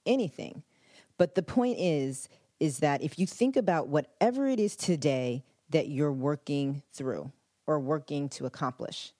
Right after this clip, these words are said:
essentially it's happening on a spiral. And so what that means is you're spiraling up and taking steps forward up the spiral until you ultimately get to where you wanna be.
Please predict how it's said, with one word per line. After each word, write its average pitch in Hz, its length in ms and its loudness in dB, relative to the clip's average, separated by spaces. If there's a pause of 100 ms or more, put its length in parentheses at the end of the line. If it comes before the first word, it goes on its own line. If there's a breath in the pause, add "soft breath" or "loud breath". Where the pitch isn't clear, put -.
(480 soft breath)
essentially 226 600 -2
it's 165 160 -2
happening 143 680 -2
on 127 220 -4
a - 20 -8
spiral. 196 640 -2 (600 loud breath)
And 180 120 2
so 208 140 4
what 202 220 0
that 196 180 2
means 220 480 2
is 147 400 0 (220 soft breath)
you're 156 160 2
spiraling 196 960 0
up 156 300 -2 (500 soft breath)
and 151 220 0
taking 180 400 0
steps - 320 -4
forward 180 340 2
up 139 160 -2
the - 80 -6
spiral 151 580 0
until 156 460 -2
you 143 220 -2
ultimately 151 480 -2
get 139 400 -2
to - 120 -2
where 127 200 0
you 131 160 -2
wanna 123 240 -2
be. 262 380 -2